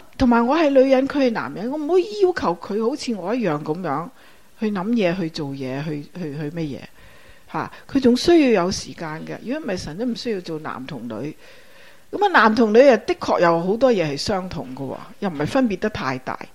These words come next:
但係佢又的確係有嘢唔同嘅喎，下。咁所以我哋要返返去個聖經嗰個準則去睇，男女都係有思想、有感情，下，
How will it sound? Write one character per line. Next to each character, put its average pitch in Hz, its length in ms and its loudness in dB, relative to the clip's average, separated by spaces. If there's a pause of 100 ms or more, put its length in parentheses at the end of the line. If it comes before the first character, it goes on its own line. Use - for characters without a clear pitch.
(600)
但 226 200 2
係 294 60 0
佢 302 60 4
又 262 120 8
的 - 120 -6
確 - 220 -2
係 175 120 0
有 165 160 0
嘢 170 160 4
唔 139 120 -6
同 143 200 -6 (100)
嘅 139 100 -14
喎， 123 120 -10 (440)
下。 135 220 -6 (240)
咁 294 60 -6
所 330 100 2
以 - 40 4
我 277 100 4
哋 214 80 8
要 214 60 4
返 269 140 -4
返 285 120 0
去 208 60 0
個 196 80 -4
聖 202 300 -6
經 247 200 -2
嗰 - 20 -4
個 208 140 -2
準 160 280 -8
則 180 200 -6
去 165 120 -10
睇， 160 320 -12 (420)
男 196 360 0
女 220 180 6
都 277 140 0
係 226 120 0
有 175 220 0
思 220 240 -8
想、 165 320 -8
有 147 200 -6
感 - 180 -16 (140)
情， - 180 -8 (800)
下， 147 260 -4